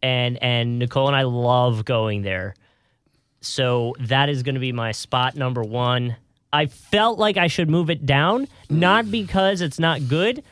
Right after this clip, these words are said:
Speaker 1: because I didn't think it was on your radar, and I
Speaker 2: Yeah,
Speaker 1: probably
Speaker 2: never
Speaker 1: could have
Speaker 2: heard of
Speaker 1: gotten
Speaker 2: it.
Speaker 1: it at the end.
Speaker 2: Never heard of it.
Speaker 1: If you are in, in Ponte Vedra at any point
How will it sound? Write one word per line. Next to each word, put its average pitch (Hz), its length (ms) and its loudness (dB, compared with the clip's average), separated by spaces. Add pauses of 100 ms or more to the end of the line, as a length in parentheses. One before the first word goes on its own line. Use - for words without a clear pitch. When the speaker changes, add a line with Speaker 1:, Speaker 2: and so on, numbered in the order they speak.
Speaker 1:
because 170 260 0
I 156 80 2
didn't 180 300 0
think 190 160 0
it 190 40 0
was 160 120 0
on 165 100 0
your 147 120 -2
radar, 147 260 0
and 131 100 -2
I 127 100 -2
Speaker 2:
Yeah, 117 60 -2
Speaker 1:
probably 170 320 2
Speaker 2:
never 139 60 -4
Speaker 1:
could 165 100 0
have - 0 -
Speaker 2:
heard 151 60 0
of - 20 -4
Speaker 1:
gotten 147 240 2
Speaker 2:
it. 139 40 4
Speaker 1:
it 131 60 2
at 127 120 2
the 120 180 -6
end. 113 140 -8
Speaker 2:
Never 113 240 -10
heard 160 180 -8
of 151 80 -12
it. 180 80 -2
Speaker 1:
If 180 160 -8
you 196 260 2
are 180 360 4
in, 202 420 -2 (320)
in 190 220 2
Ponte 202 240 2
Vedra 147 360 2
at 127 80 2
any 151 200 2
point 117 340 -4